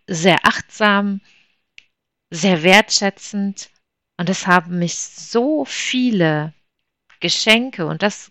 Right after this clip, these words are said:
Geschenke-Wort setze ich jetzt in Anführungsstrichen, weil es geht mir nicht um die materiellen Dinge, die dabei rauskamen, die auch wunderschön waren,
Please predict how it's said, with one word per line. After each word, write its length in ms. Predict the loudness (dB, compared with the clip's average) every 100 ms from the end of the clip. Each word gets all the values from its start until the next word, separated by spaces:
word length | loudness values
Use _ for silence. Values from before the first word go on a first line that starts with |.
| _
Geschenke-Wort 1000 | -2 2 4 2 2 0 -2 0 0 0 -2
setze 260 | -6 -6
ich 80 | -6
jetzt 200 | -6 -6
in 100 | -2
Anführungsstrichen, 960 | 0 0 -4 -10 -6 -4 -4 -4 -2 0
weil 120 | 0
es 140 | -2
geht 200 | -8 -6
mir 100 | -4
nicht 200 | -4 -6
um 100 | -8
die 120 | -8
materiellen 760 | -4 -4 -4 -4 0 2 2 -2
Dinge, 400 | -4 -4 -4 -6
die 140 | -8
dabei 300 | -6 -2 -2
rauskamen, 760 | 0 -2 -2 -8 -6 -4 -2 -4
die 180 | -4 -4 -2
auch 240 | -4 -2
wunderschön 580 | -4 -4 0 -2 -2 -6
waren, 240 | -6 -8